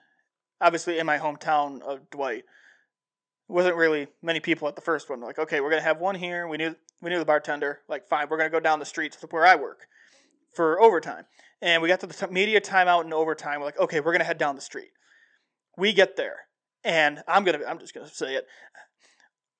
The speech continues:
Uh, the live spread of Gonzaga by two and a half looked pretty attractive.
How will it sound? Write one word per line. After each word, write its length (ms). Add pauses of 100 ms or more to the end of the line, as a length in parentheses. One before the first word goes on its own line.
(120)
Uh, 440
the 80
live 320
spread 420
of 180
Gonzaga 600
by 120
two 220
and 80
a 40
half 280
looked 220
pretty 200
attractive. 560